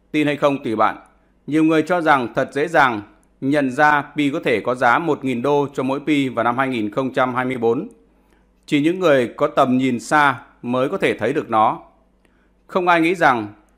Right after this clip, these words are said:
khi Internet sinh ra, họ lại kiếm bộn tiền từ nó.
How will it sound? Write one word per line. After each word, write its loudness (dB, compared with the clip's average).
khi 0
Internet -2
sinh -2
ra, 2
họ 2
lại -2
kiếm -4
bộn 2
tiền -2
từ -4
nó. 0